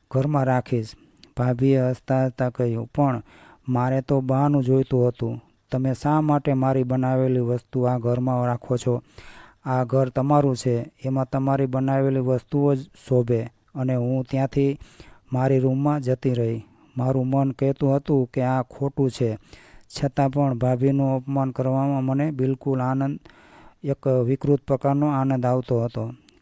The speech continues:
કારણ કે એમનો પક્ષ લેનાર બા ઘરમાં નહોતી, એ તો મામાને ત્યાં ગઈ હતી. બરાબર એ જ રાત્રે મને પેટમાં સખત દુખાવો ઉપડ્યો.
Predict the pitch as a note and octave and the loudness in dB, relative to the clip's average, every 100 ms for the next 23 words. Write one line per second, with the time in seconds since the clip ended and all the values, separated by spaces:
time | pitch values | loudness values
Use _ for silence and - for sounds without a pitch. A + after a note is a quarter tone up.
0 | - B2 C3 C3+ B2 C3+ C3 B2+ C3+ C3+ | -6 -2 0 0 0 0 0 0 0 -2
1 | B2+ C#3 C3 - B2+ C3 C3+ C#3+ - - | -2 -4 -4 -2 -2 0 0 -2 -10 -20
2 | - _ _ _ _ _ - B2+ C#3 B2+ | -20 _ _ _ _ _ -6 0 2 0
3 | A2+ - - B2+ B2+ C#3 C3 C3 - A2+ | -4 -12 -2 0 2 0 0 -2 -2 -4
4 | A2 - _ - B2+ B2+ C#3 C3+ B2+ C3+ | -6 -14 _ -6 -6 -2 -2 0 0 0
5 | C3+ C3 - C#3+ D3 B2+ B2+ B2 - A2+ | 0 -2 -2 -2 -2 0 0 -2 -4 -8
6 | A2+ _ _ _ _ - C3 C3+ B2+ C3 | -8 _ _ _ _ -4 -2 0 -2 -2
7 | C3 C#3 C3 C3 C3+ - C#3 B2+ C3 C#3+ | 2 2 2 0 0 0 -2 0 0 -2
8 | D3 C3+ C3+ C#3+ C3 - B2+ C3+ A#2 B2 | -2 -4 -2 -2 -2 -2 -2 -4 -2 -4
9 | C3+ B2+ A#2+ B2 B2+ A#2 A#2 A2 | -2 0 0 -2 -2 -2 -2 -4